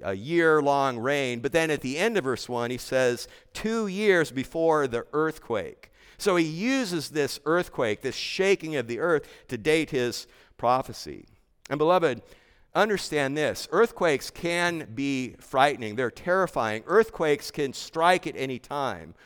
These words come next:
Earthquakes come, especially twenty-five hundred years ago, without warning. And even today, they come without warning. And another dimension and an aspect of earthquakes is there's no escape from the terror of its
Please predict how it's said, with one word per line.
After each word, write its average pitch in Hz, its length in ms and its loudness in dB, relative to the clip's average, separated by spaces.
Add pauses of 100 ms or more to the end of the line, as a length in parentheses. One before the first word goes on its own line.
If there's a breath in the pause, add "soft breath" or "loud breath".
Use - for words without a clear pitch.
(240 loud breath)
Earthquakes 170 640 4
come, 151 300 0
especially 156 760 2 (240 loud breath)
twenty-five 160 500 2
hundred 135 260 -4
years 170 300 2
ago, 117 240 0
without 120 460 2
warning. 110 500 -4 (160 loud breath)
And 156 140 -2
even 165 160 -2
today, 156 320 4
they 135 140 0
come 131 220 -4
without 117 360 0
warning. 117 400 -4
And 175 480 0
another 156 400 4 (200 loud breath)
dimension 139 560 -4
and 117 140 -6
an - 160 -14
aspect 151 680 0
of 98 120 -6
earthquakes 123 680 -4
is 117 320 -4 (240 loud breath)
there's 127 260 -2
no 180 220 0
escape 180 500 -2
from 123 140 -6
the 110 80 -4
terror 147 500 0
of 113 220 2
its - 320 -4